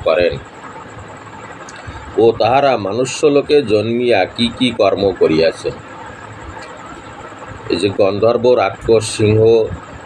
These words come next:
বাঘ, বিভিন্ন জন্তু জানোয়ার, এনারা কেন এই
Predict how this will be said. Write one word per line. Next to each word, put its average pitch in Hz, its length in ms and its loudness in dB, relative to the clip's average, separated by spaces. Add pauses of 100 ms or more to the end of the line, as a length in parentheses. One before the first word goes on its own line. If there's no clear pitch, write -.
(200)
বাঘ, 101 280 2
বিভিন্ন 104 460 4
জন্তু 98 540 2
জানোয়ার, 95 540 2 (600)
এনারা 113 300 4
কেন 127 500 2
এই 139 280 2